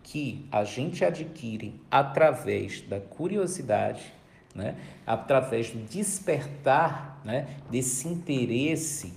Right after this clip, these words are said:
em aprender, né, por, porque a gente é muito curioso, vai fazer com que eu modifique algo bem maior do que o mundo pra mim, o meu pensamento.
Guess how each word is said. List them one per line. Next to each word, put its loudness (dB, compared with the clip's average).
em -2
aprender, -2
né, -6
por, -4
porque -6
a 0
gente -6
é 0
muito -2
curioso, 0
vai 6
fazer 2
com -4
que -6
eu 4
modifique 0
algo 2
bem -2
maior 0
do -8
que -6
o 0
mundo -6
pra -10
mim, -10
o -2
meu 0
pensamento. -8